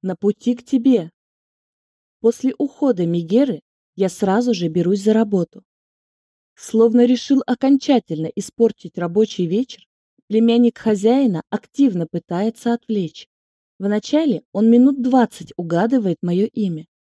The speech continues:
перебирает варианты от Авроры до Янины. Потом делает вид, что помогает, выбрасывает чулки Инги, пустую бутылку от шампанского и использованные презервативы.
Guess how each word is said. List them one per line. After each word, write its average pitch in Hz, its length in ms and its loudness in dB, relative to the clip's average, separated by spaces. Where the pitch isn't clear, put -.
перебирает 226 760 2
варианты 190 680 0
от - 180 -10
Авроры 185 520 0
до 147 100 -6
Янины. 202 640 4
Потом 262 400 -4
делает 185 480 0
вид, 170 180 -6
что - 220 -10
помогает, 220 640 2
выбрасывает 208 720 -2
чулки - 500 -8
Инги, 226 480 -2
пустую 254 460 0
бутылку 233 480 -2
от 170 160 -4
шампанского 196 840 -6
и 214 120 0
использованные 202 760 -2
презервативы. 202 840 -2